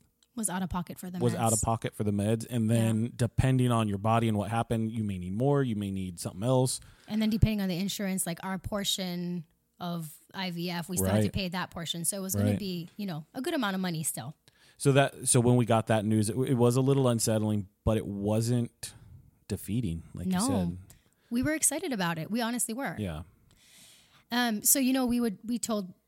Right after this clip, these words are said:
Speaker 1: our friends in small group and our family, and they were all kinda like, "Oh my gosh, I'm sorry." And we're like, "No, <laughs> we're actually really excited about this. Like, what if this is the Lord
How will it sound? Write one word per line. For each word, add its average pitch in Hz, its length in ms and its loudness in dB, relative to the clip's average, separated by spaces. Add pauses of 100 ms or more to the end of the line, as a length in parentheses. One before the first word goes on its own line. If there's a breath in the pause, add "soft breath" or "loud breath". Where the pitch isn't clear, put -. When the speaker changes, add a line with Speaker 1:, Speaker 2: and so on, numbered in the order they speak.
Speaker 1:
our 202 140 -2
friends 196 400 -2
in 185 120 -2
small 247 320 2
group 233 260 -2
and 196 100 -2
our 185 100 -2
family, 202 580 -2
and 180 180 -2
they 190 120 0
were 196 60 0
all 196 100 -2
kinda 208 180 -6
like, 185 180 -4
"Oh 233 60 -14
my 254 160 -4
gosh, 254 260 -4
I'm 220 120 -2
sorry." 233 420 0
And 208 100 -4
we're 202 120 -6
like, 196 220 -8
"No, 269 520 2 (140)
<laughs> - 120 -20
we're 247 160 -6
actually 302 340 -2
really 277 320 0
excited 349 420 -4
about 214 280 -6
this. 202 260 -2
Like, 226 220 -2 (540 loud breath)
what 269 160 2
if 381 160 -2
this 320 200 0
is 285 100 -2
the 269 100 0
Lord 220 600 -4